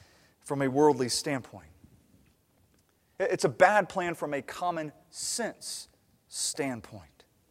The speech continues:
Um, there, there's, I mean, gosh, I could think of so many other easy alternatives. Abraham, just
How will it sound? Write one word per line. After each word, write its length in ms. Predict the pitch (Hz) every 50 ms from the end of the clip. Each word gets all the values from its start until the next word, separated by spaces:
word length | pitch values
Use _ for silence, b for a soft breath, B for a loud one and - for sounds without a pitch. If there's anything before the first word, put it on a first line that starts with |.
| - - _ _ _ _ _ _ _ _ _ _ _ _ _ _ _ _ _ _ _ _ 139
Um, 120 | 135 135
there, 180 | 135 156 151 147
there's, 440 | 143 156 156 143 127 - - - - _ - _ _ _ _ - _ - _ _ _ _ _ _ _ _ _ _ -
I 40 |
mean, 160 | 139 147 143 123
gosh, 300 | - 208 202 156 - 180
I 40 |
could 140 | 175 - 180
think 100 | - 190 180
of 60 | 170
so 180 | - - 208
many 180 | 190 196 190 196
other 320 | 208 214 190 180 160 151 - - - - - - -
easy 420 | - 220 240 254 254 214 180 196 180
alternatives. 840 | 160 170 180 - - - 254 285 254 160 120 110 107 - - - b b b b b b b -
Abraham, 380 | 190 240 233 240 247 262 247
just 220 | 190 247 220 -